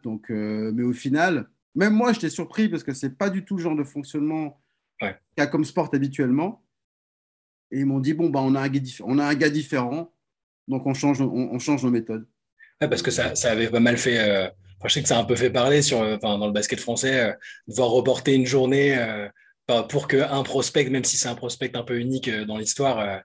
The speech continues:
Speaker 2: puisse aller faire un showcase aux États-Unis, euh, pour mettre en valeur, du coup, une personne, même si le club en a retiré des bénéfices, euh, très certainement, hein.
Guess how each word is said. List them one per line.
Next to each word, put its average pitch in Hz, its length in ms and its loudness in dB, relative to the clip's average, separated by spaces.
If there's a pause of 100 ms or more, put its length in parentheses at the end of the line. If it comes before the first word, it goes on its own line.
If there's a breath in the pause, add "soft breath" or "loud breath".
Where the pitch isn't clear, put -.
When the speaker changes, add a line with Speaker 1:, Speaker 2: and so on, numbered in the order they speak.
(340 loud breath)
Speaker 2:
puisse 143 220 2
aller 127 160 6
faire 127 160 2
un 123 100 2
showcase 131 380 4
aux 117 100 -4
États-Unis, 123 580 2
euh, 107 140 0
pour 120 140 -2
mettre 127 200 0
en 127 40 2
valeur, 131 260 4
du 127 120 -8
coup, 151 260 -2
une 143 200 0
personne, 160 480 2 (280 loud breath)
même 147 180 2
si 156 260 -2
le 139 120 2
club 143 240 0
en 120 120 -4
a 117 60 -6
retiré 113 380 -8
des 110 100 -4
bénéfices, 123 460 -2
euh, 104 80 -4
très 107 160 -8
certainement, 123 460 -2
hein. 123 60 -10